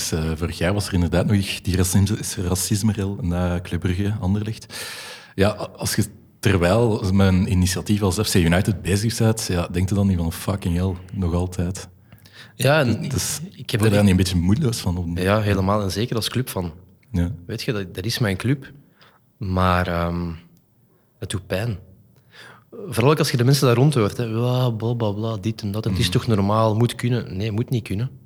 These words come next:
Speaker 2: Eh, waarom moet je, ik weet zelfs niet meer wat ze geroepen hebben, eh, naar die spelers van Ligt van de Compagnie. Iets met apen waarschijnlijk.
Speaker 1: Mhm.
Speaker 2: Ehm,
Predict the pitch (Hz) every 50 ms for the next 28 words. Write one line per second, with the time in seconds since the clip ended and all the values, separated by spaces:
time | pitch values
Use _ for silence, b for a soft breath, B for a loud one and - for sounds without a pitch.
0 | b b b b b b b b b _ _ - 98 90 85 85 90 87 87 87
1 | 87 98 110 120 120 120 113 - - 101 92 98 113 110 - - 98 98 - 117
2 | 98 - - 90 85 82 90 85 - 90 85 85 87 87 - 92 90 82 85 85
3 | 82 82 82 82 - - 98 107 120 104 90 82 85 85 - - 95 85 85 -
4 | - 87 85 90 90 - - 90 87 - 95 92 92 92 92 90 101 - 110 -
5 | - - 92 - 98 101 107 - 107 101 98 - - 104 98 92 107 95 95 98
6 | 90 87